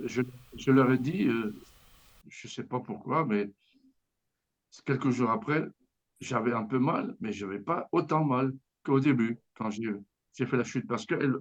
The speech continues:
elles ont prié pour moi, toutes les, les personnes, elles ont prié pour moi,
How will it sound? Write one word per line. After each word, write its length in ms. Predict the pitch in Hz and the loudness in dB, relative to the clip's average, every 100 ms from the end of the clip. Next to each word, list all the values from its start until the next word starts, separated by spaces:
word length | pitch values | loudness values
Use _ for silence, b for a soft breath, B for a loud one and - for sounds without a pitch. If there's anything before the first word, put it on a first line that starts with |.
| - | -4
elles 200 | 117 131 | -4 -4
ont 60 | |
prié 260 | 139 175 175 | -4 -4 -4
pour 220 | 147 123 | -4 -4
moi, 220 | 214 131 - _ - | -2 -4 -8 _ -6
toutes 160 | 143 131 | -4 0
les, 140 | 123 | 0
les 160 | 92 - | 0 -2
personnes, 480 | 117 104 139 160 151 b - | -4 -2 0 0 -4 b -8
elles 160 | 110 117 | -4 -2
ont 80 | |
prié 240 | 107 151 156 | -2 0 0
pour 240 | 156 110 | 0 -4
moi, 340 | 101 123 190 | -2 -2 -4